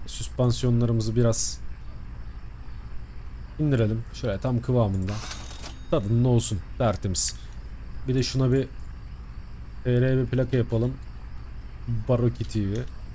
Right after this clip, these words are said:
Yapıştır. Eline sağlık kral. Hala müşteri gelmedi arkadaşlar. Açık arttırma başladı abi.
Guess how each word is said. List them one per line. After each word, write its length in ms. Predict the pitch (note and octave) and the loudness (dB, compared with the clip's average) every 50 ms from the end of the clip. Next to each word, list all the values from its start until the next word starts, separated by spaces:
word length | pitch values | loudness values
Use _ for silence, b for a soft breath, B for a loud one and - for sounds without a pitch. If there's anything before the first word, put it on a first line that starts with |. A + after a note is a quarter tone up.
| - - - - - - - - - - - - - - - - - - - - - - - - - - - - - - - - - - - - - - - - - - - - - - - - - - - - - | -10 -10 -10 -10 -10 -10 -10 -10 -10 -10 -10 -10 -10 -10 -10 -10 -10 -10 -10 -10 -8 -8 -8 -8 -8 -10 -10 -10 -10 -10 -10 -10 -10 -10 -10 -10 -12 -12 -12 -12 -12 -12 -12 -10 -10 -8 -8 -8 -8 -10 -10 -6 -6
Yapıştır. 480 | G#2+ F#2 - A#2+ - - - B2 A2 - | -4 -4 -4 -4 -4 0 0 0 0 2
Eline 260 | G#2 G2+ G#2 A2 A2 | 2 2 2 2 2
sağlık 340 | - - A2 G2+ G2 - - | 2 2 2 2 2 2 2
kral. 220 | A2+ A2+ A2+ G2+ - - - - - - - - - - - - - - - - - | 4 4 4 4 2 -2 -6 -6 -8 -10 -12 -12 -12 -12 -12 -12 -12 -12 -12 -2 2
Hala 280 | C3 C#3 D3+ D#3+ D#3+ D3+ | 4 6 8 8 8 8
müşteri 320 | C#3 A#2 - D3+ C#3 C3+ | 6 4 4 4 6 6
gelmedi 320 | C#3 C#3 C#3+ C#3 C3+ B2 | 6 6 6 6 6 6
arkadaşlar. 420 | A#2+ A#2 A2 B2 A#2+ A2+ - - E3 | 6 6 6 4 4 4 4 2 2
Açık 320 | - C#3+ C3+ - - - | 2 2 2 4 8 8
arttırma 360 | F#3 F3+ - - F#3 F#3+ F#3 | 8 8 8 6 8 10 10
başladı 340 | F3+ D#3+ - - C3 A2+ G#2+ | 10 8 8 6 4 4 4
abi. 320 | F#2+ A#2 B2+ C3+ C3 A#2+ | 4 4 4 6 6 4